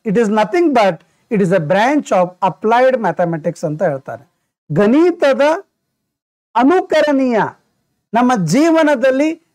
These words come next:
ಗಣಿತವನ್ನ ಉಪಯೋಗಿಸ್ತೀವಲ್ಲ, ಅದು ಬೇರೆ ಏನೂ ಇಲ್ಲ, Statistics ಅದು. ಉದಾಹರಣೆಗೆ ಈಗ ಸದ್ಯ ನಿಮ್ಮ ಮನೆಯಲ್ಲಿ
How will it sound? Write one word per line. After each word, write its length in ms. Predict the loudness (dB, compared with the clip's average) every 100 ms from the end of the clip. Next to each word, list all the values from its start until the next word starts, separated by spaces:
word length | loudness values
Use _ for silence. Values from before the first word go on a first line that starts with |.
| -6
ಗಣಿತವನ್ನ 760 | 0 2 2 2 0 2 2 2
ಉಪಯೋಗಿಸ್ತೀವಲ್ಲ, 800 | 0 0 0 0 -2 0 2 2 0 -6 _
ಅದು 200 | 0 0
ಬೇರೆ 520 | 0 2 2 4 2 2
ಏನೂ 340 | 2 2 2
ಇಲ್ಲ, 240 | 2 0 0 _ _ -10
Statistics 720 | -4 -2 -4 -6 -10 -10 -10
ಅದು. 560 | -10 -8 -12 -14 -18 _ _ _ _
ಉದಾಹರಣೆಗೆ 640 | -2 0 2 2 0 0
ಈಗ 60 | -4
ಸದ್ಯ 400 | -2 -2 2 0
ನಿಮ್ಮ 340 | 2 2 0
ಮನೆಯಲ್ಲಿ 600 | 0 0 0 0 -2 -4